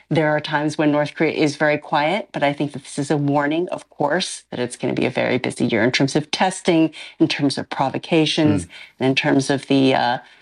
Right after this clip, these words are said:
Speaker 1: the threats that North Korea is going to be making to South Korea and to other countries in the region.
Speaker 2: That testing is already underway. There have been a series of missile launches. There was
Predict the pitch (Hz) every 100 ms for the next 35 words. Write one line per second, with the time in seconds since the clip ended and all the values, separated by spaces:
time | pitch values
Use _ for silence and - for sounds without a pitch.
0 | _ _ _ 151 139 131 - - 139 -
1 | - - 143 131 - 131 - 107 110 -
2 | 135 - 113 - - - - 233 233 170
3 | - - 147 135 135 - 147 143 131 135
4 | - 135 135 - 135 156 135 - - 139
5 | 165 151 156 - 107 92 98 90 92 98
6 | 87 87 107 87 85 101 90 - 107 95
7 | 90 82 87 - 87 87 87 82 101 92
8 | 95 85 80